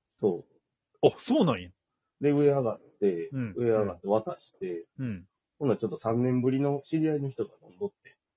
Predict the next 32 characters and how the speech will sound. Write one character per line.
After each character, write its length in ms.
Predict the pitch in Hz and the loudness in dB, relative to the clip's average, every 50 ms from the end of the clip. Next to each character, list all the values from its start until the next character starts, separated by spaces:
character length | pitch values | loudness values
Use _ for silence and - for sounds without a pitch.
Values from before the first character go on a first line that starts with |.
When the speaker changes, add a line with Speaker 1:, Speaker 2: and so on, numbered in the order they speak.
| _ _ _ - | _ _ _ -8
Speaker 2:
は 200 | - - 147 139 | 6 8 8 8
い 20 | 107 | 8
は 200 | 117 117 - 110 | 6 2 0 0
い。 20 | |
そ 120 | - 147 147 | 2 4 6
の、 600 | 139 135 131 131 127 127 127 123 127 131 - - 156 | 6 8 8 8 8 8 6 6 6 4 2 -2 -4
俺 340 | 160 156 156 156 151 156 143 | 0 2 4 6 8 8 8
ら 100 | 143 170 | 8 8
の 80 | 190 | 8
友 240 | 151 147 143 143 131 | 8 8 8 8 8
人 240 | 117 123 127 127 151 | 6 2 2 4 6
の 160 | 196 180 127 | 6 6 6
店 260 | 117 120 110 - 101 | 4 2 0 0 0
で 140 | 87 85 85 | -2 -2 -6
ね。 220 | 98 135 175 - _ _ | -8 -8 -10 -10 _ _
Speaker 1:
そ 120 | 120 101 | -2 -2
う 40 | 87 | -2
そ 180 | - - - 85 | -4 -6 -12 -14
う 20 | - | -14
そ 240 | - - - 87 - | -14 -14 -14 -12 -12
う。 0 | |
Speaker 2:
う 60 | 113 | -12
ん。 140 | 101 90 87 _ _ _ _ _ - | -12 -14 -14 _ _ _ _ _ -6
Speaker 1:
で、 160 | 113 117 120 107 - - | -4 -2 0 0 -2 -2
「お 100 | 104 110 | -4 -8
久 200 | 104 - - 165 | -8 -8 -8 -8
し 100 | 156 160 | -6 -6
ぶ 80 | 156 156 | -4 -2
り 80 | 147 | 0
や 80 | 135 110 | -2 -2
ん 80 | 104 - | -4 -6
け、 260 | - - - - | -12 -16 -18 -18